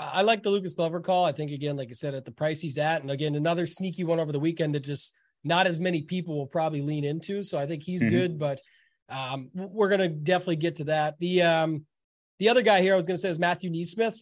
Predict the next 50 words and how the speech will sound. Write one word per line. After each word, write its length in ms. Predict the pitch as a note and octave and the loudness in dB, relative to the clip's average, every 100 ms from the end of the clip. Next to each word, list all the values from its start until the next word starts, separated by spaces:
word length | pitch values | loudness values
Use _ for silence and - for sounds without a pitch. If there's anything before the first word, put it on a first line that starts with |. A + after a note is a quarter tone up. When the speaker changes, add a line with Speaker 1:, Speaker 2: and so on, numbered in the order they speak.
| - | -2
Speaker 1:
I, 180 | E3 G#3 | 2 4
I've 80 | |
been 120 | B3 F3 | 2 4
playing 280 | F#3+ G3 | 6 6
him, 180 | E3+ D#3+ D#3+ | 4 0 0
and 100 | E3 | 0
I 60 | |
know 100 | F#3+ | 2
last 300 | F3 F3 F3+ | 2 2 0
week 100 | F3+ | -4
it 40 | D3+ | -6
was, 100 | D3 | -4
like, 100 | C#3+ | 0
Speaker 2:
Yeah. 60 | |
Speaker 1:
seventy-two 500 | F#3+ F3+ G2 - F3 | 2 4 4 2 0
hundred 300 | D3+ F3 F#3+ | 0 0 0
or 40 | F#3 | 2
whatever, 300 | F3+ F#3 A3 | 2 2 2
and 80 | |
it 60 | B3 | 2
wasn't 300 | C4 A#3 G#3+ _ _ - | 0 0 -6 _ _ 0
the 80 | F#3+ | 4
best. 380 | F3+ A#3 - | 6 6 4
And 100 | G#3 | 0
we 80 | G3+ | 2
talk 240 | G#3+ A3+ A3+ | 2 2 0
about 160 | A3 | -4
the 120 | E3 | 0
upside 420 | F3+ F3+ A3+ A3 A3+ | 0 2 2 4 4
factor, 340 | A3+ A3 A#3+ | 2 2 -4
but 140 | A3 D4+ | -4 -4
I, 100 | C4+ - | -6 0
I 60 | C4+ | 2
don't 120 | B3+ | 6
know, 120 | A#3 | 6
like, 200 | F3+ F3 | 6 2
at 120 | F3 | 0
this 200 | F3 A3 | 0 -2
price, 380 | - G3+ G#3+ G#3 | 2 4 4 2
and 80 | G3+ | -6
you 60 | F3 | -6
see 220 | - A3 | -4 -2
some 240 | G3+ G#3 | 0 2
of 60 | G3 | 0
the 60 | |
stuff, 360 | - F#3 F3+ - | 0 2 0 0
like, 240 | E3 D3+ _ _ _ _ _ _ _ _ _ | -4 -4 _ _ _ _ _ _ _ _ _
third 200 | G3 G3 | 2 4
at 100 | E3+ | 4
Valspar, 560 | F3 F#3 - D#3 B2+ | 4 4 2 -2 -4